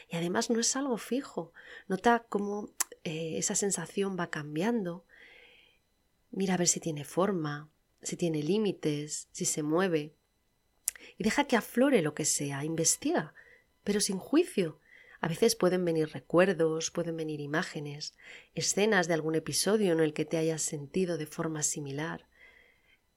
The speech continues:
Puedes notar, ¿no? Cómo esa sensación no es algo estático, sino es algo que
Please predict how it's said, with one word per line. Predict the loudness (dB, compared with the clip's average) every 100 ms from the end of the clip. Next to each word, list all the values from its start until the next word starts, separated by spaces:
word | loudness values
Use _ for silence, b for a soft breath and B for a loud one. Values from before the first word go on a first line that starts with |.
| _
Puedes | 0 2 2
notar, | 2 -2 4 6 6 4
¿no? | 0 0
Cómo | -4
esa | -4 -2
sensación | -2 -2 -2 -2 -2
no | 0
es | 0
algo | 0 -4 -2 -2
estático, | 0 0 0 0 -2 -2 -2
sino | -2 -2 -2 -2
es | -2 -2
algo | -2 -2
que | -4 -8